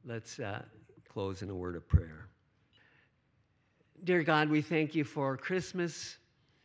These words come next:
We thank you for this wonderful season that we can enjoy and remember you coming to earth to save us, coming to earth to become our king,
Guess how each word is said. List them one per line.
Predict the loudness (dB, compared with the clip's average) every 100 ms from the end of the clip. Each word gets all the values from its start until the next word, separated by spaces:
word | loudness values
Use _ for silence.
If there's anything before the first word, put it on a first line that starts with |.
| _ _ _ -2
We | 2
thank | 4 4 2
you |
for | -2 -2
this | -2 -2
wonderful | -2 0 -2 0 -2
season | -2 -4 -2 -2 -2 0
that | 0
we | -2
can | -2 0 0 -2 -8 -20 -20 _ _
enjoy | -2 0 0 0 2 4 4 2 0 -4 -8 _ -20 _ _ _ _ _ _ _ -4
and | 0 2
remember | 2 4 2 2 0 -2 -6 -16 -20 _ _ _ _ -20 _
you | -2 -2
coming | 0 0 0 0
to | 0 0
earth | 2 2 2 -4 -20 -20 _ _ -20 _ -20 _ _ _ _ _ _ _ -12
to | -4 -4
save | 2 6 8 6 4
us, | 0 0 -6 -10 -12 -16 -20 _ -20 _ -20 _ 0
coming | 2 4 4
to | 2 6
earth | 6 6 4
to | -6
become | -4 -2 0 2
our | 2 -2
king, | -10 -2 2 2 2 -2